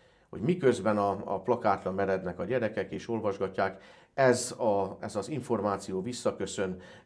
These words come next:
beléjük, ivódik, és talán arra serkenti őket, hogy kezdjék el élni, gyakorolni az irgalmasságot,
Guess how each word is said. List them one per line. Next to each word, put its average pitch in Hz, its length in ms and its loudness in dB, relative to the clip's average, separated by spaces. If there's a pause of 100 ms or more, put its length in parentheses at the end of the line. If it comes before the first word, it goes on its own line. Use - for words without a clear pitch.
(160)
beléjük, 113 460 6
ivódik, 101 540 -2 (320)
és - 360 -6
talán 104 720 6 (200)
arra 135 280 2
serkenti 92 640 -2
őket, 90 300 -4
hogy - 160 -8
kezdjék 107 400 -4
el 92 280 -4
élni, 92 500 -2
gyakorolni 82 560 -6
az 76 160 -10
irgalmasságot, 76 920 -8